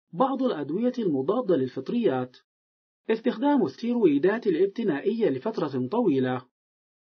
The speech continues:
بعض أدوية القرحة. المعالجة ببدائل التستوستيرون.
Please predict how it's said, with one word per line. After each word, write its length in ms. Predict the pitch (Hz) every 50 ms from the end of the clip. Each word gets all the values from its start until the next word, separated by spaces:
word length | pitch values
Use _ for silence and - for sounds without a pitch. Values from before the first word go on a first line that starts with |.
| _ _ -
بعض 260 | 190 269 269 294 226
أدوية 400 | 233 165 147 139 135 139 135 131 131 220
القرحة. 580 | 247 247 - 175 151 - - 143 135 127 - _ _ _ _ _ _ _ _ _ _ _ _ - -
المعالجة 760 | 226 240 226 220 240 214 214 214 226 240 269 254 269 269 277
ببدائل 540 | 254 214 170 143 143 143 196 233 254 214 185
التستوستيرون. 960 | 175 175 - 127 - - - 180 - - 247 247 233 165 143 135 131 131 127